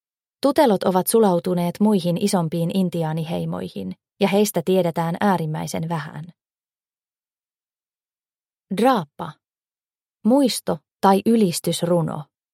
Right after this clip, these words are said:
Godi. Islantilainen seutupäällikkö, jolla oli omat käräjämiehensä. Godi oli varsin itsenäinen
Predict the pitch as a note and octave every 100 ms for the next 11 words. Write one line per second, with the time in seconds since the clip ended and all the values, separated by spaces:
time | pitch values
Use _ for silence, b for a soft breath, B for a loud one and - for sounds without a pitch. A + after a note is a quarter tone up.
0 | _ _ _ _ _ _ _ _ _ _
1 | _ G3+ G3 B3+ F3 - - _ _ _
2 | _ _ _ _ _ - C#4+ - C4+ G3+
3 | F#3 F3+ E3+ E3+ A3+ G#3 D#3+ D3+ E3+ D#3
4 | D3 E3 - - - - - G3 F#3+ F3
5 | F3+ G#3+ G#3+ F3 - F#3+ E3 D#3 D#3+ E3
6 | D#3 - E3 E3+ - _ _ _ _ _
7 | _ _ _ - G3 A#3+ C4 G3+ E3+ E3+
8 | F#3+ F3+ F3 - G#3 - D#3+ D#3 D#3+ D#3+